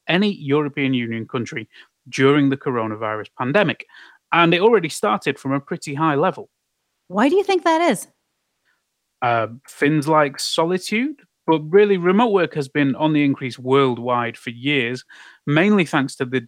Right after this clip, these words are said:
Speaker 1: digital revolution. Uh, it's not that surprising that some people want the convenience of not going into work,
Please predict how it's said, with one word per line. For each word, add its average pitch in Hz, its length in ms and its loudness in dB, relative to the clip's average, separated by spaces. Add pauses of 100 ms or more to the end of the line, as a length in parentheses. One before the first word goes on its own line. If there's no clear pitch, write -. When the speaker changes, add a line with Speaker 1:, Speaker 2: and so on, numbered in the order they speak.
Speaker 1:
digital 131 540 -4
revolution. 120 760 -4 (560)
Uh, 139 40 -2
it's 139 240 0
not 135 140 0
that 120 140 -6
surprising 117 460 -4
that 107 80 -10
some 123 200 -8
people 120 300 -10
want 123 220 -4
the 135 60 -6
convenience 139 720 2
of 117 80 -4
not 120 240 0
going 117 240 0
into 113 260 -6
work, 143 380 -2